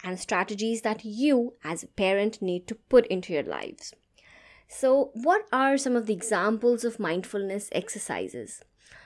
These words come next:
So we'll be talking about five of them, and they are great to just start with mindfulness if you've never tried this. So if you are the overwhelmed parent, this one's for you. Number one,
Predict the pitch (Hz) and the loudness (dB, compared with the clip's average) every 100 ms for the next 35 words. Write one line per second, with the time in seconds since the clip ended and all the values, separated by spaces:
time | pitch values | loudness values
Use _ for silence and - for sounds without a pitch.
0 | - - 302 294 302 285 320 320 262 269 | -12 -4 0 2 2 4 4 4 4 6
1 | 269 - - - - 269 269 226 190 185 | 4 0 -18 -12 -2 2 4 4 2 -4
2 | - 160 202 214 - _ - 185 185 196 | -2 0 -2 -8 -20 _ -4 0 0 0
3 | 233 277 269 - 226 202 220 269 - - | 2 2 0 0 4 6 6 4 0 -12
4 | - 247 269 - - - 240 - - - | -6 -4 -4 -10 -10 -4 -4 -6 -8 -2
5 | 185 180 196 190 190 175 131 - 185 233 | 0 0 -2 -6 -4 -4 -4 -6 -4 -2
6 | 277 262 262 247 196 170 147 135 - 95 | -4 -4 -4 -2 -2 -2 -2 -4 -6 -8
7 | - - - - - _ _ - - - | -8 -10 -12 -14 -20 _ _ -20 -20 -20
8 | - 254 - 277 269 285 277 208 180 190 | -6 -2 -2 2 2 4 2 4 4 4
9 | 185 190 208 233 - - 180 165 226 359 | 6 6 6 4 -2 -2 2 2 2 0
10 | - _ 185 180 190 - 180 151 185 - | -6 _ -14 -4 -4 -2 -4 -4 -4 -4
11 | 156 90 - - _ _ - - - - | -4 -4 -10 -14 _ _ -20 -20 -20 -14
12 | - 311 320 269 196 180 - | 0 4 4 4 0 -2 -4